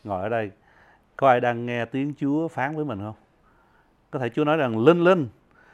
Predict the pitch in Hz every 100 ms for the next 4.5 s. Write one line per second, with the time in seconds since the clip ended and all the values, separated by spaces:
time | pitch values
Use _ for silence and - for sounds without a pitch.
0 | _ _ _ 160 175 175 175 226 277 147
1 | 202 254 254 139 131 131 151 160 160 123
2 | 202 151 113 127 135 117 113 113 117 147
3 | 135 _ _ _ _ - 139 110 170 247
4 | 349 285 170 214 311